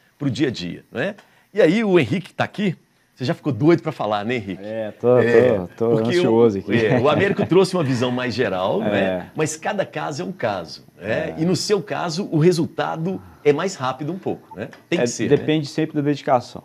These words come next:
Speaker 2: né?
Speaker 1: Vamos falar da sua
Speaker 2: É,
Speaker 1: franquia, então.
Speaker 2: vamos falar. Os modelos de franquias tradicionais, vamos chamar, sempre tem um investimento, né? Às vezes a pessoa que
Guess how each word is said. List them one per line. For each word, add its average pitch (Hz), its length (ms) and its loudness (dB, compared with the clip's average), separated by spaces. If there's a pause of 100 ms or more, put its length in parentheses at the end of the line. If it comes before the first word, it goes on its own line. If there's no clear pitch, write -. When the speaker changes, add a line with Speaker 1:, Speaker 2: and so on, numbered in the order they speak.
Speaker 2:
né? 95 100 -8
Speaker 1:
Vamos 104 140 2
falar 101 200 2
da 113 100 2
sua 107 160 2
Speaker 2:
É, - 20 0
Speaker 1:
franquia, 92 380 -4
então. 76 140 -16
Speaker 2:
vamos 135 160 -6
falar. 98 280 2 (240)
Os 123 120 -8
modelos 156 320 0
de - 40 -20
franquias 107 880 -2 (200)
tradicionais, 101 720 -4
vamos 85 160 -16
chamar, 92 360 -8 (360)
sempre 139 260 -2
tem 131 220 4
um 110 100 4
investimento, 117 800 0 (180)
né? 104 200 -2
Às 101 100 0
vezes 110 140 0
a 110 60 -2
pessoa 107 500 -2
que 101 360 -4